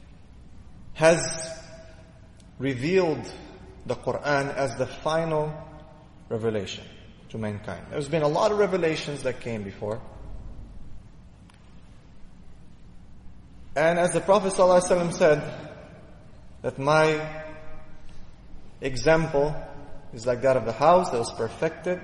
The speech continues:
this beautiful house, and there was that last missing stone, and I'm that. The Prophet sallallahu alaihi wasallam is the last messenger to bring a new Sharia. It's the last messenger that came to mankind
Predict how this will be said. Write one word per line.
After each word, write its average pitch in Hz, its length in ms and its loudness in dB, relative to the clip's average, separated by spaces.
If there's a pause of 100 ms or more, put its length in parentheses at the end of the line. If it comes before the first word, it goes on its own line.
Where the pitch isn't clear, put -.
(140)
this - 140 -16
beautiful 117 380 -6
house, 160 400 0 (800)
and 139 80 -10
there 147 40 -2
was 135 80 -2
that 127 180 4
last - 560 0 (440)
missing 131 320 -4
stone, 101 360 -6
and 123 160 -8
I'm 143 280 2
that. - 300 -6 (2000)
The - 60 -10
Prophet 247 240 4
sallallahu 185 220 6
alaihi 190 200 8
wasallam 151 460 0 (360)
is 135 140 -2
the 135 80 0
last 196 380 4
messenger 170 560 0 (840)
to 131 80 -4
bring 151 380 4 (1040)
a 120 40 -12
new 123 120 -6
Sharia. 135 420 2 (320)
It's - 80 -20
the 113 80 0
last 143 320 4
messenger 151 520 0 (720)
that 120 240 -4
came 139 340 2
to 123 120 -8
mankind 131 640 2